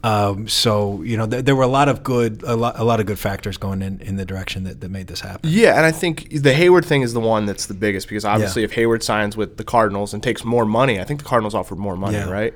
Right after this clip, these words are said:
Speaker 1: Yeah, or at least
Speaker 2: Uh,
Speaker 1: close or
Speaker 2: yeah,
Speaker 1: whatever,
Speaker 2: or something
Speaker 1: yeah.
Speaker 2: like that.
Speaker 1: Yeah.
Speaker 2: Uh, or the Nationals, if anyone wanted to play for the Nationals, for example,
Speaker 1: <laughs>
Speaker 2: you know, um,
Speaker 1: <laughs> Right.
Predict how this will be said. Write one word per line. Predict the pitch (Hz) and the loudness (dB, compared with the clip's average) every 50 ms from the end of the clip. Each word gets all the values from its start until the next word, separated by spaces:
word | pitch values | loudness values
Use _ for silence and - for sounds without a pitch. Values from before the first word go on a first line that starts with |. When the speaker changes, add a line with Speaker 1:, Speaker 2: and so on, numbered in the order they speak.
| - - - | -8 -12 -8
Speaker 1:
Yeah, | 117 104 98 98 95 | -8 -6 -6 -6 -6
or | 101 | -6
at | 107 104 | -4 -2
least | 107 107 113 - | 2 0 0 0
Speaker 2:
Uh, | - - - | -2 -8 -10
Speaker 1:
close | - - 101 98 98 95 95 143 | -6 -4 -4 -4 -4 -4 -2 2
or | 151 | 6
Speaker 2:
yeah, | 151 139 120 | 8 8 8
Speaker 1:
whatever, | 104 92 | 6 4
Speaker 2:
or | 98 | 2
something | - 175 147 139 123 | 2 2 2 2 2
Speaker 1:
yeah. | 101 95 | 0 0
Speaker 2:
like | 90 92 90 | -2 -4 -4
that. | - 82 82 85 85 - - | -6 -6 -4 -4 -6 -6 -6
Speaker 1:
Yeah. | 110 104 101 110 | -6 -4 -2 0
Speaker 2:
Uh, | 104 | 2
or | 95 120 131 | 2 2 2
the | 127 120 | 2 2
Nationals, | 113 104 98 104 104 - - 110 101 104 107 | 0 0 0 0 -2 -2 -6 -6 -6 -4 -6
if | 117 - - | -6 -4 0
anyone | 131 143 160 151 143 131 117 113 110 | 2 4 4 6 6 4 4 2 0
wanted | 110 110 107 107 101 | 0 -2 -2 -2 -4
to | |
play | - - 120 107 | -4 -4 -4 -4
for | 101 - 101 | -4 -4 -6
the | 92 95 | -6 -6
Nationals, | 95 87 87 90 - - - 65 60 62 - | -4 -4 -6 -6 -8 -10 -12 -10 -12 -12 -12
for | - - - | -12 -10 -8
example, | 85 87 - 85 82 85 78 - - - - 160 - - | -8 -8 -8 -8 -10 -10 -10 -8 -8 -6 -4 -4 -4 -4
Speaker 1:
<laughs> | - 131 - - | -6 -8 -6 -4
Speaker 2:
you | 170 123 104 | -4 -2 -2
know, | 92 90 85 107 - - - - - | -2 -2 -4 -6 -8 -12 -14 -6 -2
um, | 113 117 113 104 92 90 85 - 98 82 | 0 2 2 2 0 -2 -4 -4 -6 -8
Speaker 1:
<laughs> | - | -10
Right. | - - - - | -12 -12 -14 -16